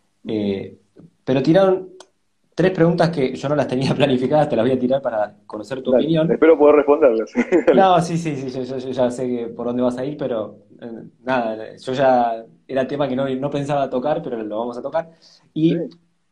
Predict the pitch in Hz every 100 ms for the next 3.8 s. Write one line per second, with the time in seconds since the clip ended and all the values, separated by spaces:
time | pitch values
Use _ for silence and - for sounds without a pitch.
0 | - 139 160 160 165 165 156 165 160 156
1 | 151 156 196 208 190 185 185 - - 208
2 | 208 185 185 185 170 170 170 160 147 147
3 | 156 151 156 151 143 127 117